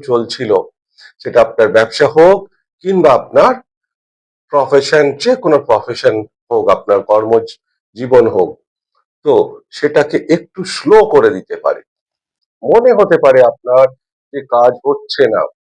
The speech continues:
হতে হতে আটকে যাচ্ছে, না, ধৈর্য ধরুন। দুটোই শুভ গ্রহ আপনার জন্য সে পজিটিভ রেজাল্ট দেবে, ধৈর্য ধরলে কিন্তু সাকসেস আসবেই,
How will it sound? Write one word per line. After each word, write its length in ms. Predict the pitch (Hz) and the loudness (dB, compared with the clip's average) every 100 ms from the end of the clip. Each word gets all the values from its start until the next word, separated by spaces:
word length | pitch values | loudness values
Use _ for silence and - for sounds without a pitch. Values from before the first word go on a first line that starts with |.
| _ | _
হতে 200 | 117 143 | -10 -6
হতে 200 | 123 127 123 | -6 -2 -2
আটকে 320 | 113 - 123 | -2 -6 -2
যাচ্ছে, 300 | 107 - - 87 | -2 -2 -6 -2
না, 160 | 147 127 - - _ _ _ _ | 0 0 -2 -12 _ _ _ _
ধৈর্য 240 | 180 165 180 | -6 -2 0
ধরুন। 320 | 143 127 98 71 _ | 2 2 0 -6 _
দুটোই 300 | 160 165 190 | -6 0 0
শুভ 240 | - 185 175 151 | 0 -4 -2 -2
গ্রহ 200 | 131 165 196 208 - _ _ _ | 0 2 2 2 -4 _ _ _
আপনার 360 | 104 - 143 147 | -16 -8 -2 -2
জন্য 280 | - 151 156 180 190 190 _ _ _ | 0 0 4 4 2 -2 _ _ _
সে 80 | 165 - | -18 -6
পজিটিভ 360 | 143 151 160 160 | -4 -2 -4 -2
রেজাল্ট 340 | 151 143 135 117 | -2 2 2 0
দেবে, 160 | 107 - | -6 -10
ধৈর্য 320 | - 202 220 208 214 | -4 -2 -2 -4 -2
ধরলে 260 | 208 196 208 - | 0 2 2 0
কিন্তু 240 | 190 196 208 | -6 -6 -6
সাকসেস 440 | - 131 - 151 127 | -4 -6 -6 -4 0
আসবেই, 380 | 113 - 95 | 0 -2 -10